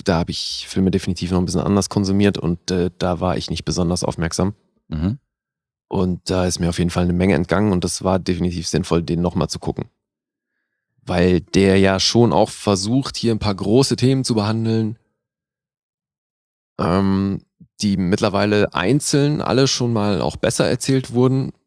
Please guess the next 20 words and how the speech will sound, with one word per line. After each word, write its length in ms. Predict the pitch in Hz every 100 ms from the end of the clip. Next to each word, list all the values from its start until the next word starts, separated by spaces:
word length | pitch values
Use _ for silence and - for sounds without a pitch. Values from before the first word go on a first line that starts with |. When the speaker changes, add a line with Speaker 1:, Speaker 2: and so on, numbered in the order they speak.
| _ _ _
Speaker 1:
Jetzt 220 | - 92
ist 140 | - -
das 140 | 85
hier 220 | - 104 92
halt 180 | 90
ein 80 | 90
ziemliches 400 | - 95 87 87
Potpourri 560 | - 95 95 90 90 -
an, 260 | - 87 85
an 400 | 80 80 - -
großen 320 | - - -
Themen. 240 | - - - _ _ _
Speaker 2:
Mhm. 260 | - 69 87 _ _ _ _ _ _ _ -
Speaker 1:
Er 160 | 98
hat 140 | 113 123
das 220 | 110 -
natürlich 480 | 90 - 104 - -
auch 240 | - -
selber 360 | - 87 87 85
geschrieben. 520 | 87 - - -